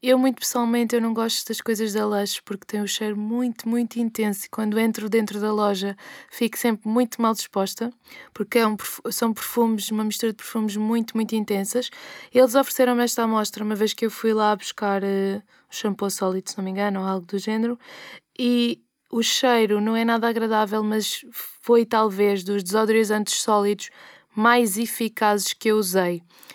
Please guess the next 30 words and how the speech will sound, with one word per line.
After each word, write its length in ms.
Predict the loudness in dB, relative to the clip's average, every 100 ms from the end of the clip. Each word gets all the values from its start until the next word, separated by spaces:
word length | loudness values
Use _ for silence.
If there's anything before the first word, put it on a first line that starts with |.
| 2
E 100 | 6
eu 100 | 8
usei 240 | 6 4
logo 240 | 4 4
no 120 | 0 0
pós-parto. 640 | 0 0 -2 -4 -4 -12 -20 -20 -20
Portanto, 480 | 0 4 4 2 -6 -2
independentemente 800 | 0 2 2 0 -2 -2 -4 -4
de 60 |
gostar 480 | -8 -8 2 4 4
ou 100 | 2
não 220 | 2 0
do 120 | 0
cheiro, 600 | -2 0 0 2 2 -2 -6 -20 -20 _
eh, 240 | 2 4 4
eu 40 |
posso-vos 380 | 2 -2 -4 -2
dizer 160 | 0
que 100 | 0
ele 160 | 2 2
é 40 |
mesmo 300 | 2 0 0
muito, 480 | 0 0 0 -2 -2
muito 240 | -2 -2 -4
eficaz 540 | -6 -4 0 2 2
e 100 | -2
dura 300 | 0 2 2
bastante 840 | 2 -2 0 -2 -2 0 0 -4
tempo 340 | -8 -4 -4 -6
também. 480 | -4 -2 -2 -4